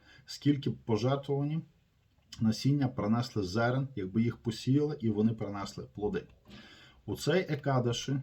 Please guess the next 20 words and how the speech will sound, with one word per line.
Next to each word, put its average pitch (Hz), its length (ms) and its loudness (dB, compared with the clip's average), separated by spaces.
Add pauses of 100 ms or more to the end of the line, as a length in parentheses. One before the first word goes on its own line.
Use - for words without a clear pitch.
(120)
відданий, 123 680 4 (120)
повинен 139 400 2
зробити 123 520 2 (580)
обмивання 131 680 4
у 113 120 2
воді, 110 400 2 (180)
змішаної 120 680 2
з 92 40 -4
зернами 113 520 0
кунжуту, 104 600 -2 (180)
нанести 135 480 2
на 123 140 2
тіло 135 320 2
кунжутну 120 600 2
пасту, 117 520 0 (140)
запропонувати 117 880 0
зерна 117 420 2
кунжуту 117 680 -2 (560)
в 135 380 4
жертвопринесення 113 1000 -2